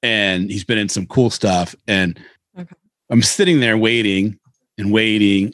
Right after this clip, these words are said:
Speaker 1: I waited three hours and they finally go, "Oh, he, ca-, you know, he's stuck on set."
Speaker 2: No.
Speaker 1: Da, da, da, da. I'm like, "Okay, no big deal. Can we do it tomorrow?" "No problem. What time?" "Twelve o'clock. I will be there."
Speaker 2: Okay.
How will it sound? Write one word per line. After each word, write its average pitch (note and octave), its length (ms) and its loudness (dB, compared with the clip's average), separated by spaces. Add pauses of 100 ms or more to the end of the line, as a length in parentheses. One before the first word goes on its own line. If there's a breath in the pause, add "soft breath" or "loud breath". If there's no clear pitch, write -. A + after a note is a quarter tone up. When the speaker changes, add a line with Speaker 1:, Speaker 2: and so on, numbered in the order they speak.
Speaker 1:
I B2 100 0
waited C3+ 340 2
three C#3 500 0
hours G2+ 520 0
and F#2 140 -10
they F2+ 80 -2
finally G2+ 400 0
go, G2 240 0
"Oh, G#2 280 0
he, G2 100 -6
ca-, - 240 -10
you A2+ 160 -2
know, G2 180 0
he's G2 180 -2
stuck - 260 -4
on F#2+ 140 -2
set." C#3 460 0 (160)
Speaker 2:
No. G#3+ 340 4
Speaker 1:
Da, - 60 -2
da, F#2 100 -4 (100)
da, B2 320 2
da. A#2+ 40 -2
I'm A2+ 80 -2
like, C#3 160 0
"Okay, D#3+ 340 0 (280 soft breath)
no D3+ 100 4
big D#3+ 160 4
deal. B2 200 0 (240 soft breath)
Can E3+ 160 2
we D#3 100 4
do C#3+ 160 2
it D#3+ 80 0
tomorrow?" A#2+ 460 2 (360)
"No C3 240 2
problem. C#3+ 380 0
What D3 160 2
time?" G2 300 -2 (120)
"Twelve D#3+ 280 0
o'clock. - 340 -2 (460)
I C#3 100 0
will G#2+ 120 0
be A2 180 4
there." D2 220 -10 (1000)
Speaker 2:
Okay. C3 420 -2